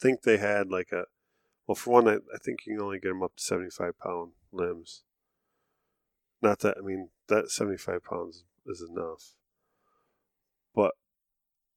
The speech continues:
I think they only had, like, sixty pound when the one I shot was sixty pounds.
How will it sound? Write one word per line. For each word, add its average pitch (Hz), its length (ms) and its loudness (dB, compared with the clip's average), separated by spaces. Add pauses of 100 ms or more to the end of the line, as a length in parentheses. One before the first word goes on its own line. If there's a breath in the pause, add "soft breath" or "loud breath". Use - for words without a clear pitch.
(180)
I - 60 -6
think - 260 -2
they 110 120 0
only 98 200 -2
had, 95 180 -4
like, 92 200 -8
sixty - 400 -6
pound 87 460 -6 (280)
when 92 300 -6 (160)
the 101 80 -6
one 98 180 4
I 98 160 6
shot 90 380 2
was - 100 -12
sixty - 340 -6
pounds. 92 460 -2